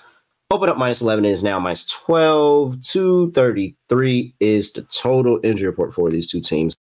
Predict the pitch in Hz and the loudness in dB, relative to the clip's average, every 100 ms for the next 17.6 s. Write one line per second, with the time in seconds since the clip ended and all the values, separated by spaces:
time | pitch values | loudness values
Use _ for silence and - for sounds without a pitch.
0 | _ _ _ 76 76 71 76 - 82 78 | _ _ _ -4 -4 -6 -8 -8 -6 -6
1 | 78 - 90 90 - 85 85 90 85 76 | -8 -4 0 0 0 -4 -4 0 0 -2
2 | - 110 110 - 104 95 - 90 85 85 | -2 -2 -2 -2 -2 -2 -2 -4 -2 -4
3 | 120 120 120 95 101 104 107 90 87 78 | -2 0 -2 -2 -4 -2 -2 -4 -6 -6
4 | 80 110 113 110 104 - 101 101 - 92 | -4 -2 0 0 -2 -2 0 0 0 -2
5 | 90 90 - - - - - _ 127 135 | -2 -2 -4 -12 -20 -20 -20 _ -2 0
6 | 135 135 123 117 127 131 117 - 101 - | 0 0 0 0 0 0 -2 0 -2 -2
7 | - 95 95 90 90 90 90 87 - 87 | -2 0 2 2 2 0 0 0 0 0
8 | 85 82 78 76 76 - 98 - - _ | -2 -4 -6 -4 -2 -2 -4 -6 -12 _
9 | _ _ _ - - - _ - - 170 | _ _ _ -20 -20 -20 _ -10 -2 -2
10 | 117 - _ _ _ _ _ _ _ _ | -2 -8 _ _ _ _ _ _ _ _
11 | _ _ _ _ _ _ - 113 123 120 | _ _ _ _ _ _ -6 -2 0 -2
12 | 117 123 107 98 - 98 101 - 113 113 | -2 -4 -4 -6 -4 -2 -2 0 -2 0
13 | 117 107 95 110 104 98 107 - 95 98 | 2 2 0 -2 -2 -2 -2 -2 -2 0
14 | 98 - 117 104 101 98 95 92 95 - | 0 0 0 0 0 -2 -4 -4 -4 -2
15 | 131 120 127 120 123 120 131 123 120 - | -4 -2 -2 0 0 0 0 2 0 -2
16 | - 139 139 135 - 104 - 98 98 90 | 0 2 2 0 -2 -4 -2 -2 -2 -2
17 | 95 87 127 131 127 | -2 0 2 0 -2